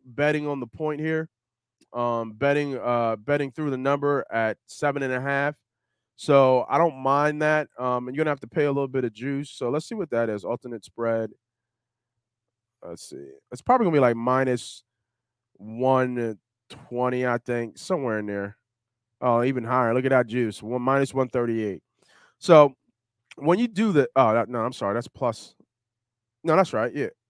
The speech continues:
yeah, plus, uh, one thirty-eight. So when you look at this, this is a lot of juice on this number, right? Look at the jump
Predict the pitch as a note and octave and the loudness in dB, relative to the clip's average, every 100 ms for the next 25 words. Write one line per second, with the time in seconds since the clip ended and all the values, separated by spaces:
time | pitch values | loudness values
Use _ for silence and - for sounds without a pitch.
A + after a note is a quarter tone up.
0 | - C3+ G2 - D3+ - - A2 G#2+ G2 | -8 -4 -4 0 -2 -2 -6 -4 -2 -2
1 | F#2+ - _ _ _ _ - - B2 A2+ | -4 -8 _ _ _ _ -20 -14 -12 -6
2 | A2 G2+ - _ _ _ _ - F3 E3 | -4 -4 -6 _ _ _ _ 2 6 6
3 | B3 A3 B3+ G3 C#3+ C3+ B2 G#3 F#3+ D3 | 6 6 6 4 4 4 4 0 2 2
4 | C#3 D3 A#2+ A2 C3+ A#2+ G#2 G2 G2+ G#2 | 8 8 6 2 0 -2 -6 -8 -6 -6
5 | E2 C#2 _ _ _ _ A2 A#2+ C#3 F3 | -6 -14 _ _ _ _ 0 2 2 0
6 | E3+ D3+ A#2 C#3+ G#2 | 0 -2 0 0 -2